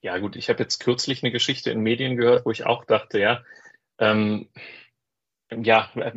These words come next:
es, sorry, es, es fällt bei mir immer wieder auf dieses eine Wort runter, ja, heftig. Also,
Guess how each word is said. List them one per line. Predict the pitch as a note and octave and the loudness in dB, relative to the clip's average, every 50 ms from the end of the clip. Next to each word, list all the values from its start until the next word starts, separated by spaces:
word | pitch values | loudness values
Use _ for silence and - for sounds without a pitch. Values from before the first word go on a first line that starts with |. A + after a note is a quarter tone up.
| A2 - - | -10 -12 -10
es, | - - - | -8 -8 -8
sorry, | - - - - - D3 C#3 B2+ A#2 G#2+ | -6 -6 -4 0 2 4 4 6 4 4
es, | G#2 G#2+ - | 2 0 -4
es | - - - - - | -6 -8 -10 -12 -16
fällt | - - - - D3 D3 - | -10 -2 2 2 2 2 2
bei | - B2 | 2 2
mir | B2+ C3 B2+ | 2 2 2
immer | A2+ C#3 C3 A#2+ | 2 2 0 2
wieder | C3 B2 | 2 0
auf | - - | 0 0
dieses | C3 A#2 A2+ A2+ - | -2 -6 -6 -4 -4
eine | - A#2 A#2+ B2 A2 | -2 -2 -2 0 2
Wort | A#2 B2 B2+ A#2+ - | 2 2 2 2 -2
runter, | - G2+ F#2+ G2 G2 | -8 -8 -6 -4 -2
ja, | G2+ G#2+ A2 A#2 | 0 0 0 0
heftig. | - - C3+ C3 - - - F#2+ F2 - - - | -2 -4 -8 -8 -8 -10 -10 -10 -10 -10 -6 -4
Also, | G2+ G#2 G#2+ A#2+ | -2 2 2 2